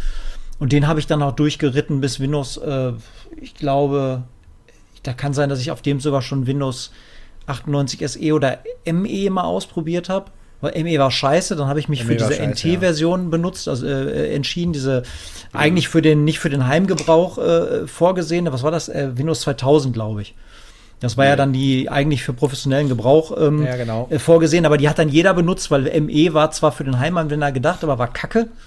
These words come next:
Speaker 2: Aber auf
Speaker 1: Also hat
Speaker 2: Windows
Speaker 1: jeder zwei-
Speaker 2: zweitausend lief keine Voodoo-Karte.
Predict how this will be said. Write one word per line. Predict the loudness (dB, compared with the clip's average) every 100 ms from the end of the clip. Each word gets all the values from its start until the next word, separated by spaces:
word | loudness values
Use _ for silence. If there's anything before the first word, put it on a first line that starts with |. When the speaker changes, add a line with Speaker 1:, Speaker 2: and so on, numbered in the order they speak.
| -10
Speaker 2:
Aber | -2 0
auf | 2
Speaker 1:
Also | 4
hat | 4
Speaker 2:
Windows | 6
Speaker 1:
jeder | 6 4
zwei- | 4
Speaker 2:
zweitausend | 4 2 -2
lief | -4 -6 -6
keine | -6 -4 -2 -2 -6 -8 -16
Voodoo-Karte. | -14 -6 -4 -4 -6 -10 -12